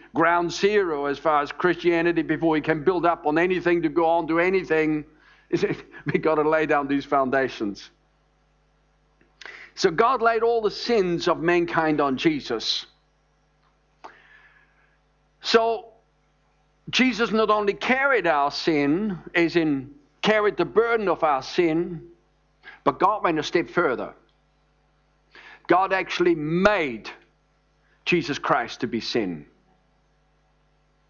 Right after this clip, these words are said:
It's amazing. God made Jesus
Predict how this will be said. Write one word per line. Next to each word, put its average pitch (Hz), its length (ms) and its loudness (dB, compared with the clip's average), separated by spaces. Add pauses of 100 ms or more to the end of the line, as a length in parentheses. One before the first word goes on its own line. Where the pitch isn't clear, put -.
(1800)
It's - 100 -12
amazing. 123 480 -2 (920)
God 175 280 0
made 185 520 0
Jesus 170 840 -4